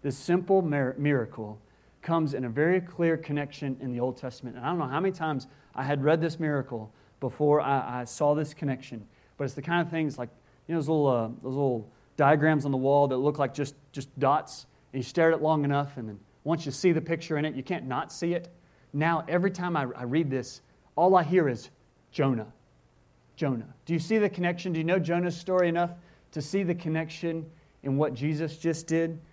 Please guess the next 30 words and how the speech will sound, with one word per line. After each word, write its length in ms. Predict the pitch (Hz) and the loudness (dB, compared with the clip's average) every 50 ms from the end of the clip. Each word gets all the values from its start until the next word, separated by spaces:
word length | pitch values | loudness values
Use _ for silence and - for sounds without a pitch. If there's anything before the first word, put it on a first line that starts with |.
| _ _ _ - | _ _ _ -10
and 100 | 131 113 | -8 -6
to 80 | 120 | -4
the 100 | 113 120 | 0 2
Old 160 | 131 147 147 | 2 2 2
Testament 320 | 151 170 160 165 - 156 139 | 0 -2 -4 -4 -4 -8 -8
story 220 | - - 160 151 | -4 -2 0 0
of 80 | 139 120 | 0 -2
Jonah? 340 | 120 139 139 147 147 151 143 - - - _ _ _ - | -2 -2 -2 -2 -2 -4 -8 -12 -20 -20 _ _ _ 0
Both 340 | 131 175 190 226 240 226 - - 151 | 4 6 6 6 6 2 -4 -8 -8
Jesus 580 | 131 135 175 196 208 196 220 240 220 226 - - | -4 0 0 0 0 2 0 0 0 -2 -6 -6
and 340 | - 165 180 190 208 208 185 | 2 4 6 6 6 6 2
Jonah 500 | 147 170 175 165 135 113 107 113 131 139 - _ _ _ _ _ _ _ - | 4 4 6 6 6 4 0 -4 -6 -8 -12 _ _ _ _ _ _ _ 0
go 260 | 135 156 180 208 - - | 4 6 8 8 6 4
out 280 | 156 170 208 220 - - | 2 2 2 2 0 -2
on 120 | - 220 233 | -2 0 0
a 60 | 220 | 2
boat, 400 | 170 135 139 123 131 160 160 - - _ _ _ _ _ _ _ _ - | 2 4 4 4 4 2 -2 -8 -20 _ _ _ _ _ _ _ _ -4
and 120 | 143 143 | 0 0
a 40 | 143 | 0
storm 460 | 135 - - - 180 185 196 233 240 | 0 0 0 4 6 8 8 8 6
comes 340 | 220 - - 202 196 160 147 | 2 0 0 2 2 4 4
up 160 | 165 160 - | 2 2 2
that 240 | 135 139 131 - - | 0 -4 -4 -6 -4
threatens 440 | - 160 185 214 - 185 175 151 135 | 2 4 6 6 4 4 -2 -4 -2
the 100 | 147 147 | -4 -6
safety 580 | 143 - - 196 185 180 175 175 147 135 127 127 - _ _ _ _ _ - | -6 -2 2 4 4 4 4 2 0 0 0 -2 -6 _ _ _ _ _ -4
of 180 | 135 131 120 - - | -4 -4 -4 0 0
everybody 500 | 147 156 151 151 143 151 147 143 139 135 | 0 2 2 0 2 4 4 4 4 2
on 160 | 123 120 120 | 0 -2 -2
board, 260 | - 117 107 104 - | -4 -4 -4 -6 -8